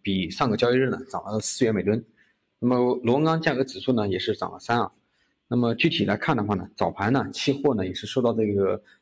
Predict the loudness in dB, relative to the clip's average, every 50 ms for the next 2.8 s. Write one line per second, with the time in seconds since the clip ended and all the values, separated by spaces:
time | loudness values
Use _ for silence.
0 | _ _ _ -10 -8 -8 -8 -6 -8 -8 -4 -2 0 0 0 0 -2 -2 0 -2
1 | -2 0 0 0 2 2 2 2 0 0 0 0 0 -2 -2 -2 -2 -4 -6 -6
2 | -6 -10 _ _ _ -2 0 0 0 0 0 -2 -4 -4 -6